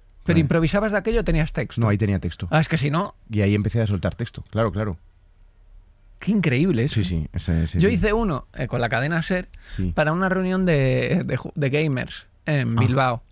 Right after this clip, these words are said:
Speaker 1: Y, y recuerdo que eran, imagínate, ¿tú te acuerdas de Star Wars cuando
Speaker 2: Sí.
Speaker 1: organizan al, al ejército, a los
Speaker 2: <laughs>
Speaker 1: Star Troopers? Y los, pues era lo mismo, pero mesas de ordenador. Y había quince mil gamers.
Speaker 2: Quince mil.
Speaker 1: Sí, una cosa loquísima. Todos con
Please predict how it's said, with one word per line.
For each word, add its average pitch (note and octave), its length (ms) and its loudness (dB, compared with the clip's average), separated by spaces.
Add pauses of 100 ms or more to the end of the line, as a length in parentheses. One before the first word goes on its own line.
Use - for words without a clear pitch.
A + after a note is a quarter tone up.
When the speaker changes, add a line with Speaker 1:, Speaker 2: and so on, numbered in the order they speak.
(640)
Speaker 1:
Y, C3+ 460 2
y D3+ 80 0
recuerdo D3 360 -2
que E3+ 100 -2
eran, B2 240 -4 (320)
imagínate, F#3 640 0
¿tú F#3 220 0
te E3 100 -2
acuerdas F3 300 0
de D#3 60 0
Star D#3+ 220 0
Wars D#3 420 -2
cuando D3 420 2
Speaker 2:
Sí. - 100 4
Speaker 1:
organizan D3+ 420 2
al, D#3 200 0
al C#3+ 140 0
ejército, D3 480 -2
a - 20 2
los B2+ 100 2
Speaker 2:
<laughs> - 20 4
Speaker 1:
Star D#3 200 4
Troopers? C#3 480 2 (200)
Y D#3+ 80 0
los, D#3 140 2
pues D3+ 240 -2
era E3 280 0
lo D#3 180 4
mismo, G#3+ 420 2 (380)
pero G3 240 2
mesas F3+ 300 2
de E3+ 80 2
ordenador. C#3 560 0 (420)
Y D3+ 100 2
había F3 200 4
quince E3 340 0
mil D#3+ 200 0
gamers. B2+ 480 -6 (240)
Speaker 2:
Quince A2+ 320 0
mil. A#2+ 320 2
Speaker 1:
Sí, G3+ 160 0
una A3 140 0
cosa G3 240 0
loquísima. C#3+ 840 2
Todos F#3 300 2
con D#3+ 280 2